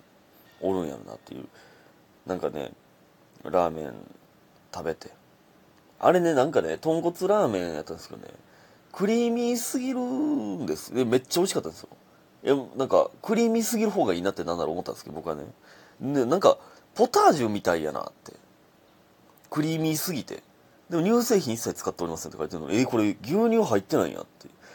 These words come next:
牛乳入ってるみたいな味だったんですよ。で、みたいな話をしたら、キサさん一番好きな食べ物、カルボナーラらしいんですよ。あ、好きな麺類。え、その、ラ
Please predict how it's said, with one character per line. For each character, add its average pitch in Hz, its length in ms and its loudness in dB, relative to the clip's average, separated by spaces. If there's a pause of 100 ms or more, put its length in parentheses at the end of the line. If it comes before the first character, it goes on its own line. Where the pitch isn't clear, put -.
(140)
牛 233 300 4
乳 233 120 6
入 120 180 0
っ - 20 -4
て - 200 -4
る 135 60 0
み 143 80 -4
た 98 80 2
い - 20 0
な 73 60 -2
味 85 120 -8
だ - 60 -8
っ - 20 -20
た - 80 -16
ん - 40 -14
で - 60 -20
す - 40 -20
よ。 - 60 -20 (1200)
で、 87 220 -6 (320)
み 120 100 -6
た 120 80 8
い - 20 8
な 95 60 4
話 104 260 -2
を - 20 -10
し - 80 -12
た 85 80 -4
ら、 73 220 -4 (600)
キ - 60 -12
サ 185 140 -2
さ 185 160 -4
ん 170 200 -6 (160)
一 - 240 -8
番 202 140 0
好 - 60 -6
き - 100 -6
な 151 60 -2
食 98 200 -2
べ 101 60 -2
物、 78 440 -6 (680)
カ - 140 -8
ル 139 100 -4
ボ 165 160 0
ナ 208 160 -2
ー - 20 0
ラ 78 120 2
ら 80 100 -6
し - 100 -12
い - 40 -16
ん - 20 -20
で - 60 -20
す - 100 -18 (880)
よ。 - 60 0
あ、 101 60 2
好 - 100 -4
き 110 80 -6
な 92 80 0
麺 98 260 2
類。 73 200 -10 (1300)
え、 - 120 -12
そ - 180 -12
の、 - 100 -14
ラ 104 200 -4